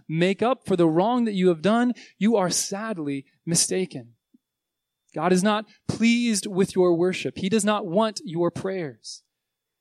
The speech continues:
He wants your repentance. He wants you to turn to him in purity and in truth. This is the worship that God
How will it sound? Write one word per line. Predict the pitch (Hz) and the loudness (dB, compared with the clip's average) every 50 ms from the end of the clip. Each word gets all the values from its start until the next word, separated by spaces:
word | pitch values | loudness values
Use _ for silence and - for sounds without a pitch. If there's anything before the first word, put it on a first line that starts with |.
| _ _ _ | _ _ _
He | - - 180 | -12 -6 -2
wants | 185 208 220 214 - - | 0 2 2 2 0 -4
your | 208 | 0
repentance. | 196 190 - - - 226 254 247 - - 165 143 - _ - - - - _ _ _ _ _ _ _ _ _ _ _ _ _ _ _ _ _ _ _ _ _ _ _ _ _ _ _ _ _ _ _ _ _ _ | 0 0 0 0 0 0 0 0 -2 -4 -6 -6 -8 _ -18 -18 -18 -20 _ _ _ _ _ _ _ _ _ _ _ _ _ _ _ _ _ _ _ _ _ _ _ _ _ _ _ _ _ _ _ _ _ _
He | _ _ _ | _ _ _
wants | 180 180 185 185 - - | -2 -2 -2 0 -2 0
you | 180 | 0
to | 185 | 0
turn | 180 - - - - 220 233 240 240 | 0 0 -6 -6 -4 -4 -2 0 2
to | 220 202 | 2 2
him | 147 151 151 139 139 | 0 0 -4 -6 -6
in | 175 175 160 156 | -6 -6 -8 -8
purity | - - - - 214 214 220 202 165 139 123 117 _ _ _ _ _ _ _ _ _ _ _ _ _ _ _ _ - | -10 -12 -8 -8 -6 -4 -2 -4 -4 -4 -8 -12 _ _ _ _ _ _ _ _ _ _ _ _ _ _ _ _ -8
and | 156 160 | -6 -4
in | 165 160 | -4 -4
truth. | - - - 202 208 190 151 120 - - - - _ _ _ _ _ _ _ _ _ _ _ _ _ _ _ _ _ _ _ _ _ | -6 -6 -4 -2 -2 -2 -2 -4 -8 -14 -20 -20 _ _ _ _ _ _ _ _ _ _ _ _ _ _ _ _ _ _ _ _ _
This | 196 208 220 - - - | 2 2 2 2 0 -2
is | - 202 165 | -2 -4 -2
the | 156 180 | 0 0
worship | 175 170 185 196 196 - - 170 151 - | 2 2 2 2 2 0 -2 -4 -4 -4
that | 175 170 | -6 -2
God | 160 180 185 185 180 175 170 - | 0 0 0 0 0 0 -2 -2